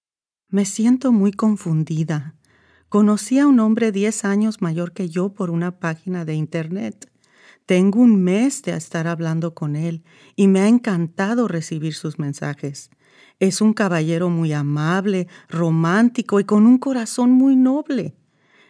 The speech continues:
El problema es que lo conocí en persona hace dos días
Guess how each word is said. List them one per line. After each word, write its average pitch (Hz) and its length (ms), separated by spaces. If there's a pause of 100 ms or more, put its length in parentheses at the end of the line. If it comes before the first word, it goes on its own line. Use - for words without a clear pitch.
(200)
El 220 180
problema 208 800
es 196 200
que 233 120
lo 208 160
conocí 185 440
en 208 100
persona 190 480
hace 180 220
dos 165 240
días 247 500